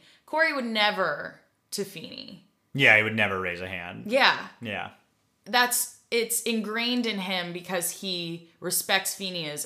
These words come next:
Speaker 1: as an authority figure.
Speaker 2: Right.
Speaker 1: He doesn't necessarily see Stewart, none of them see Stewart as, like, an authority figure.
Speaker 2: Yeah.
Speaker 1: So Corey reacts how he would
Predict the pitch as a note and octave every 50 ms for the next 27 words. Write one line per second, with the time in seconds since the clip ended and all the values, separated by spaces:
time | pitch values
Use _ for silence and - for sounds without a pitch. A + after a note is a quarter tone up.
0 | - - - - D#3 D#3 D3+ D3 D3+ D3 D3 C#3+ - B3 C4 C#4+ C#4 B3+ G3 F3
1 | D#3 D3 - D#3 D3+ - - - - - - G2 F#2+ F2 E2 - A3+ A3+ A3 A#3
2 | A3+ G#3 G#3 G3 G3 F#3+ - F3 - - F3+ F3+ F3 E3+ E3 - - - - A3
3 | G3+ F#3+ F#3 - - F#3+ F3 E3+ D3+ E3 F3+ A3+ C#4+ C#4+ C4 G#3+ G3 E3+ D#3+ -
4 | - E3 - - - D3+ D3+ D3 - - D#3 D3 F3 E3 E3 F3 E3+ D#3 D3 -
5 | - F3+ E3+ E3 D#3+ D#3+ D#3 D3 D3 C#3+ C3+ - - D3 C3+ C#3 D3 D3+ - -
6 | - A2+ A2 G2 E2+ - - - _ - - - - - G3 F#3 F3 F3 E3+ D#3+
7 | D#3 D3+ D3 E3 D#3+ - - _ _ _ _ _ _ _ _ _ _ _ _ _
8 | _ _ _ - - - G#3+ G3 F#3+ F#3 F3+ F3 E3 D#3+ D#3 D#3 F3 F#3 - -
9 | _ _ _ _ _ _ _ _ _ - F3 F#3 F#3 F#3 F3 F3 F3 E3 D#3 -
10 | - - - - - - - - F#3 F3 F3 E3+ - - F#3+ F3 D#3+ D#3+ E3+ E3+
11 | D#3+ D#3 D#3 D3+ D3+